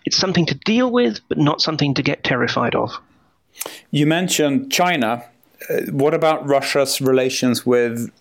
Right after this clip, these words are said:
Speaker 2: China? How do you see those developing? And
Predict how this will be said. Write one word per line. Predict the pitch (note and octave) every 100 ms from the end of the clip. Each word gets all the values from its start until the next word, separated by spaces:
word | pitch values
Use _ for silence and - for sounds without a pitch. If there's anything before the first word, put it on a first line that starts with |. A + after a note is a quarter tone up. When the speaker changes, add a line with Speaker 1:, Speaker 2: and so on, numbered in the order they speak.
| _
Speaker 2:
China? | - D3+ C#3+ A#2 D#2
How | A#2+
do | B2
you | B2+
see | B2 B2+
those | B2+ C#3 C3+
developing? | B2+ C3 C#3+ - E3 D#3
And | B2+ B2 A#2+